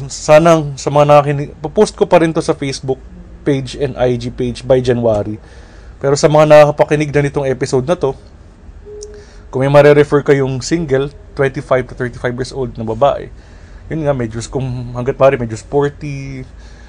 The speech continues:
um, nag-games, nag-, mahilig sa music, uh, siguro kung Chris-, Christian yung religion, yung paniniwala, perfect, okay din, plus din yun.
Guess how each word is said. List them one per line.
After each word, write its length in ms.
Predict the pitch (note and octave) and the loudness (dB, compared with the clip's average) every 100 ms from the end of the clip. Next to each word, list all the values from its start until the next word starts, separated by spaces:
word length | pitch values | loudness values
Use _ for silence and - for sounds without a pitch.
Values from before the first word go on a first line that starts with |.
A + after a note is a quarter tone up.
| - - - | -20 -20 -14
um, 240 | G#2+ G2+ G#2+ | -10 -8 -8
nag-games, 960 | A2+ A#2+ A#2+ C#3 C#3 C3+ C3 B2+ - | -6 -8 -4 -2 -2 -2 -4 -6 -8
nag-, 160 | B2 A#2 | -8 -6
mahilig 480 | A#2+ A#2+ B2 B2 A#2+ | -4 -4 -2 -4 -2
sa 80 | |
music, 720 | B2 C#3 C#3+ C#3 C#3+ C3+ C3 B2 - - - - - - - - - - - - - - - - | -2 0 -2 -2 -2 -2 -6 -10 -20 -20 -20 -20 -20 -20 -20 -20 -20 -20 -20 -20 -20 -20 -20 -14
uh, 480 | A#2 A2+ A2+ A2+ A2 - - - - - - | -8 -6 -4 -6 -8 -12 -18 -20 -20 -20 -14
siguro 320 | C3 C3+ E3 | -8 0 0
kung 240 | E3 D3 | 0 -2
Chris-, 320 | C#3+ D#3 - - - | -2 -6 -8 -16 -10
Christian 480 | D#3 D3 - D#3+ D3 | -6 -6 -4 0 0
yung 160 | D3+ C#3 | 0 -4
religion, 400 | C3+ C#3+ C3+ C#3+ | -4 -4 -2 -4
yung 160 | C#3 | -2
paniniwala, 560 | C#3 C#3 C#3 C3+ C3+ C#3+ | -2 -2 0 2 6 4
perfect, 400 | B2+ A#2 C3+ B2+ | 4 -4 -4 -2
okay 160 | B2+ | -2
din, 160 | C#3+ D3 | -2 -4
plus 320 | C3+ A2+ - | -2 -4 -4
din 160 | B2+ C3 | -10 -8
yun. 160 | B2+ A#2+ | -8 -8